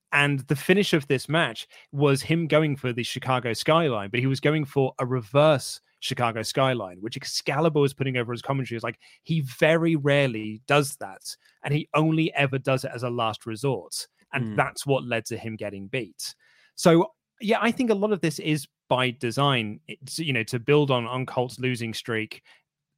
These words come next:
Speaker 1: to then join the Dark Order.
Speaker 2: Yeah, well, I ho-, hopefully so.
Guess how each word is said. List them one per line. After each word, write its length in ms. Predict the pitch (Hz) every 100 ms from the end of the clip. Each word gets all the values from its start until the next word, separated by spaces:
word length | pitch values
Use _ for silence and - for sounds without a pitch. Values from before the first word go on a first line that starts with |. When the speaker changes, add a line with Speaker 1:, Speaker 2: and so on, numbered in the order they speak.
| _ -
Speaker 1:
to 260 | 147 131
then 180 | 120 113
join 220 | 117 117
the 80 | 110
Dark 280 | 113 110 -
Order. 260 | 143 120 - - _ _ _ _ _ _ _ -
Speaker 2:
Yeah, 160 | 165 - -
well, 180 | 165 165
I 100 | 156
ho-, 180 | 185 196
hopefully 420 | 170 233 - 151
so. 340 | 131 - 101